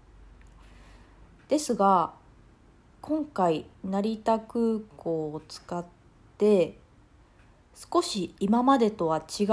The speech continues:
うなと思ったことがあります。これまでは、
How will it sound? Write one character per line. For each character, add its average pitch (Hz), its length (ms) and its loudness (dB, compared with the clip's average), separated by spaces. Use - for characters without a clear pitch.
う 202 60 0
な 226 140 0
と 165 260 -2
思 208 220 2
っ 214 60 -6
た 170 100 0
こ 165 140 -10
と 165 140 -4
が 151 100 -10
あ 143 80 -8
り 143 80 -14
ま 143 180 -16
す。 - 140 -20
こ - 140 -8
れ 320 80 0
ま 339 160 0
で 214 100 0
は、 180 460 4